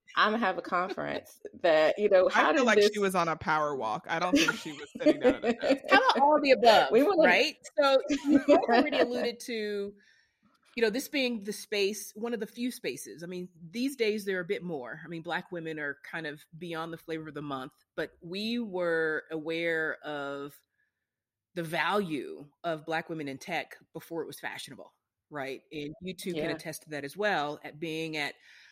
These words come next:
Speaker 3: a conference, a tech conference where you're one of the only ones. Maybe you see another Black person around the other room. It's probably not a Black woman, but it could be. And if it is,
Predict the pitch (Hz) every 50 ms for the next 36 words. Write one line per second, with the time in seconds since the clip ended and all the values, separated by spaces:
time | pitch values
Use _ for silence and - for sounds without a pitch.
0 | - - - - - - 226 202 208 202 208 202 185 196 - 170 - - - 220
1 | 214 - - 208 180 185 185 - 185 170 175 170 - - 165 160 160 160 156 156
2 | 156 160 156 147 147 147 139 143 147 156 180 220 220 214 202 196 190 196 196 196
3 | 180 - 175 170 170 175 170 - 175 165 165 165 160 160 156 170 160 143 - _
4 | - 202 185 - 202 185 165 165 160 156 156 123 147 160 156 160 170 175 180 156
5 | - - - 175 175 180 160 151 147 143 147 139 127 - - 170 170 180 202 233
6 | 262 320 - - 175 - - - - - 233 190 175 202 202 208 185 160 - 165
7 | 170 175 180 208 240 240